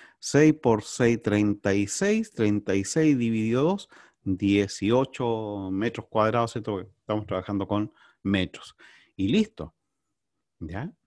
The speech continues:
Por lo tanto, aquí estoy indicando otro de las formas de trabajar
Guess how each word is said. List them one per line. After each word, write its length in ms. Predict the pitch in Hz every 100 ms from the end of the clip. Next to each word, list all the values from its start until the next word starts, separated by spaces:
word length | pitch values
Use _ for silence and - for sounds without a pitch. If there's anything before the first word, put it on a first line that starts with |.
| _ _ _
Por 140 | 131
lo 80 | 135
tanto, 320 | 165 208 196
aquí 260 | 117 - 135
estoy 320 | 131 - 139
indicando 840 | 147 135 113 127 147 165 190 233 - _ _
otro 420 | 101 127 143 170 175
de 100 | 165
las 200 | 156 -
formas 480 | - 175 180 185
de 80 | 175
trabajar 540 | 151 131 123 170 214